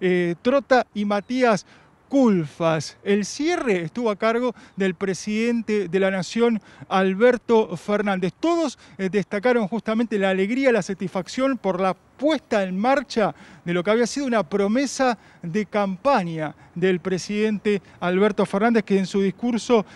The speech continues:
destacó que el secreto es trabajar todos juntos para que la Argentina funcione y que su tarea como presidente es poner armonía en la diversidad. Lo escuchamos.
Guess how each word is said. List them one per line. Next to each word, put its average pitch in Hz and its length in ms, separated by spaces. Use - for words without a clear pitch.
destacó 190 400
que 196 180
el 190 180
secreto 240 580
es 254 180
trabajar 202 500
todos 247 280
juntos 262 340
para 202 280
que 202 160
la 202 140
Argentina 202 760
funcione 208 880
y 190 100
que 202 100
su 208 180
tarea 240 340
como 208 240
presidente 220 500
es 185 60
poner 220 360
armonía 214 680
en 196 140
la 196 100
diversidad. 190 540
Lo 170 80
escuchamos. - 640